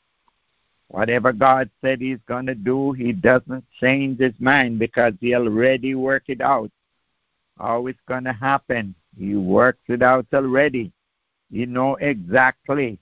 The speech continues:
If he's not gonna destroy it, he's not gonna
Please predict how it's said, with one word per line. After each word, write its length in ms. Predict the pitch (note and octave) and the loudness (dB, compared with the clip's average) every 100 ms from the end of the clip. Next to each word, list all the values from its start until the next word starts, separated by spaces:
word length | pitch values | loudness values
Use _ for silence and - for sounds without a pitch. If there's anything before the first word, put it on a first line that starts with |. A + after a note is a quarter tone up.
| - | -10
If 160 | A2 - | -10 -6
he's 200 | A#2+ G2+ | -6 -2
not 220 | B2 B2+ | -4 -2
gonna 240 | C3 C3+ | -4 -4
destroy 560 | C3 C3+ - - B2+ C#3 | -6 -6 -6 0 2 2
it, 80 | - | -2
he's 200 | C3+ B2 | -6 -2
not 180 | B2+ B2 | -4 -2
gonna 300 | C3 C3 | -2 -2